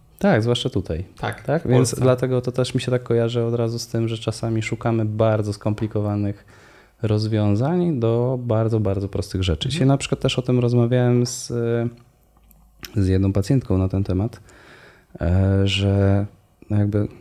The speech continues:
Speaker 1: no teraz nawet przechodząc do nauki, to można, e, powiedzieć, że my tak naprawdę to chorujemy w takim, w takiej perspektywie, nazwijmy to molekularnej, czy, czy w ogóle,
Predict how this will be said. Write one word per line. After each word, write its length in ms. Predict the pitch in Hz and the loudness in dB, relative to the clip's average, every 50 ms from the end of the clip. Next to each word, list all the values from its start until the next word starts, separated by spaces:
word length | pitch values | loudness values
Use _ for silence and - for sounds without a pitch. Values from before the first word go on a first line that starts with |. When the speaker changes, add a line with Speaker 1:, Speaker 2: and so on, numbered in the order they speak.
| - - - _ _ _ _ - | -20 -20 -20 _ _ _ _ -4
Speaker 1:
no 120 | 104 98 92 | -2 -2 0
teraz 260 | - 104 101 - - | 0 -2 0 0 0
nawet 220 | 110 104 104 104 | 0 0 0 0
przechodząc 460 | - - 113 110 110 104 110 107 107 | 0 0 0 0 2 2 2 2 4
do 100 | 107 113 | 4 4
nauki, 540 | 113 123 143 143 123 117 - - 107 101 107 113 - - - - - | 4 4 4 4 2 0 -2 -4 -4 -4 -4 -6 -10 -18 -20 -20 -10
to 300 | - - 95 92 92 92 | -4 -2 0 2 2 2
można, 600 | 95 98 101 101 101 101 101 101 98 95 98 101 98 - - - _ _ _ _ _ _ _ _ - - | 2 2 2 2 0 2 0 0 0 0 -2 -4 -6 -10 -20 -20 _ _ _ _ _ _ _ _ -6 -2
e, 320 | 92 87 87 85 90 90 87 - - - - - - - - - | 0 2 2 4 4 2 2 0 -4 -12 -18 -20 -20 -20 -12 -6
powiedzieć, 340 | - 101 104 107 120 123 117 | -2 0 0 2 2 2 2
że 80 | 120 | 4
my 100 | 113 120 | 4 2
tak 180 | 117 117 - - | 2 0 -2 -2
naprawdę 320 | 110 107 120 123 131 131 | -2 0 0 0 0 0
to 100 | 131 127 | 0 -2
chorujemy 600 | - - 120 120 120 120 123 120 117 117 117 120 120 120 - _ _ _ _ - | -2 0 0 2 4 4 4 4 4 4 4 2 0 -4 -10 _ _ _ _ -20
w 140 | - - - | -20 -8 -4
takim, 380 | - 135 131 - 131 135 135 139 170 - - - - | -2 -2 0 2 0 0 0 -2 -6 -8 -8 -8 -8
w 40 | - | -8
takiej 240 | - 139 - 135 135 | -8 -6 -6 -6 -8
perspektywie, 840 | - - - 131 127 - - 123 - - 131 123 120 117 113 113 113 113 117 - 127 123 120 123 123 - 117 | -6 -2 -2 -2 -2 0 -2 -2 -2 0 0 2 2 2 2 2 0 -2 -4 -4 -2 -2 -2 -4 -4 -4 -2
nazwijmy 380 | 117 113 113 117 113 110 107 | -2 -2 0 0 0 0 0
to 100 | 107 - | 0 0
molekularnej, 680 | 107 107 107 110 107 - - 107 107 107 104 104 98 90 | 2 2 2 2 0 0 2 2 2 4 2 2 0 0
czy, 140 | - - 92 | -2 -4 -6
czy 120 | - 107 | -4 -4
w 80 | 101 107 | -2 -2
ogóle, 220 | 98 - 101 | 0 0 0